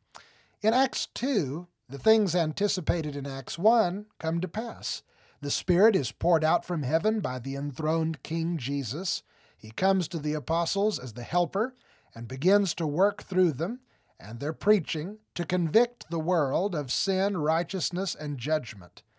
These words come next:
The authority and will of King Jesus is revealed on earth, that is, uh, the official establishment of his kingdom is set up. It was signified by the baptism in the Holy Spirit and by the Spirit's presence among them.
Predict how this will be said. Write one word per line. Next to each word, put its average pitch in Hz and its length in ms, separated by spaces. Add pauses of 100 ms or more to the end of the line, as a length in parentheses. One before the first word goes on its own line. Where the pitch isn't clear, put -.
(280)
The 151 140
authority 208 600
and 156 200
will 196 260
of 151 160
King 190 300
Jesus 143 540
is 131 200
revealed 156 480
on 135 200
earth, 202 400 (380)
that 131 180
is, 175 420 (380)
uh, 127 220
the 156 220
official 196 560
establishment 160 840
of 139 100
his 143 180
kingdom 196 640 (100)
is 147 180
set 185 300
up. 143 320 (720)
It 208 160
was 185 160
signified 175 800
by 156 140
the 143 120
baptism 160 640
in 147 80
the 139 80
Holy 143 280
Spirit 196 580 (340)
and 156 100
by 156 160
the 156 120
Spirit's 214 480
presence 175 680
among 202 380
them. 120 260